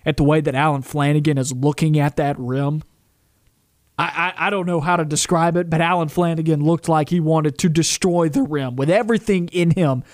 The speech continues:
You lock eyes with that man right there and how he's looking at dunking. I don't know, get out the way. Get out the way. It would have been punishment. It, it's like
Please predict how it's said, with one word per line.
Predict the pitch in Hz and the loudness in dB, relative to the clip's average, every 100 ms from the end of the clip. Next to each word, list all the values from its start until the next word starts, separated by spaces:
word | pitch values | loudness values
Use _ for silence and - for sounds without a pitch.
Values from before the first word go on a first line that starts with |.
| - | -6
You | 170 247 302 | 2 2 4
lock | 262 220 240 | 2 0 0
eyes | 226 196 156 | 0 0 0
with | 165 156 | -2 0
that | 202 220 | -2 -2
man | 214 196 180 170 | -2 0 2 2
right | 180 180 | 0 0
there | 180 165 147 | 2 0 0
and | 147 | -2
how | 214 180 | 0 0
he's | 170 208 208 185 | 2 2 2 2
looking | 196 185 175 170 | 2 2 0 0
at | 165 190 165 | -2 -4 -2
dunking. | 180 165 165 143 131 - _ _ _ - | -2 -2 -4 -4 -6 -10 _ _ _ -8
I | 202 | -6
don't | 214 | -2
know, | 196 | -2
get | 170 196 196 | 0 0 0
out | 175 | -2
the | 165 | 0
way. | 156 139 - _ _ _ _ _ _ - | 0 0 -4 _ _ _ _ _ _ -10
Get | 156 190 | -4 0
out | 185 180 | 0 2
the | 160 | 2
way. | 147 | 2
It | 139 | 2
would | 160 | 0
have | 147 | 0
been | 151 | -2
punishment. | - 208 170 143 143 113 _ _ - | 0 0 0 -4 -8 -10 _ _ -6
It, | 170 170 175 | -2 0 0
it's | 165 180 | 0 2
like | 156 160 | 2 -2